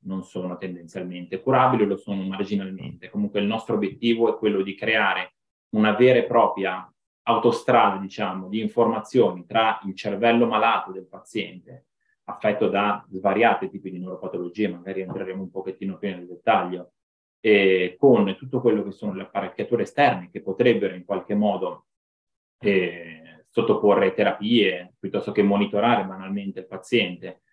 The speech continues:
e laddove tendenzialmente oggi il collo di bottiglia genera-, eh, creato dall'interfaccia odierna non sono in grado di dare, di dare risposta. E quindi quello che tendenzialmente abbiamo,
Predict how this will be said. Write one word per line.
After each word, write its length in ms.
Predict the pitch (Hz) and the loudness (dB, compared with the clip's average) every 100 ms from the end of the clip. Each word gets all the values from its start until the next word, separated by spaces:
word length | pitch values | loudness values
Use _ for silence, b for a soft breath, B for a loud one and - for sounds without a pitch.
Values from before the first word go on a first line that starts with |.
| _ _ _ _ | _ _ _ _
e 540 | 113 104 95 92 92 98 | 2 6 6 6 4 4
laddove 540 | 120 117 110 98 110 | 4 4 2 4 0
tendenzialmente 600 | 107 98 90 120 104 110 | -2 -6 -2 0 2 2
oggi 420 | 98 92 90 95 | 2 0 -8 -10
il 60 | 90 | -6
collo 300 | 110 104 98 | 2 2 2
di 100 | 98 | 0
bottiglia 420 | 101 - 110 95 | 0 0 -2 -2
genera-, 440 | 90 95 98 104 | -4 -6 -2 -2
eh, 300 | 92 92 87 | 0 -2 -2
creato 600 | - 110 110 110 95 - | -4 2 4 4 0 -6
dall'interfaccia 800 | 92 107 95 92 98 - 98 - | -4 0 0 -2 -10 -8 -8 -4
odierna 380 | 131 90 85 87 | -4 -4 -8 -12
non 120 | 90 | -12
sono 200 | 87 95 | -12 -10
in 60 | 87 | -10
grado 260 | 87 82 85 | -12 -16 -16
di 120 | 85 | -18
dare, 360 | 80 82 82 | -14 -14 -14
di 100 | 76 | -16
dare 280 | 82 80 82 | -20 -20 -20
risposta. 680 | - _ - 65 - - - _ _ _ _ _ _ _ _ _ _ _ - | -20 _ -18 -18 -18 -20 -20 _ _ _ _ _ _ _ _ _ _ _ 0
E 920 | 120 113 104 101 98 92 90 90 90 90 - - _ _ _ _ | 4 6 6 6 4 4 2 -4 -10 -14 -16 -18 _ _ _ _
quindi 340 | - 147 117 | 4 6 6
quello 300 | - 131 127 | 6 6 6
che 320 | - 123 110 107 | 6 2 2 0
tendenzialmente 800 | 107 104 110 117 113 104 101 98 | -2 -2 0 2 2 0 -2 -2
abbiamo, 880 | 98 107 113 107 104 98 95 92 | -8 0 2 2 0 0 -6 -12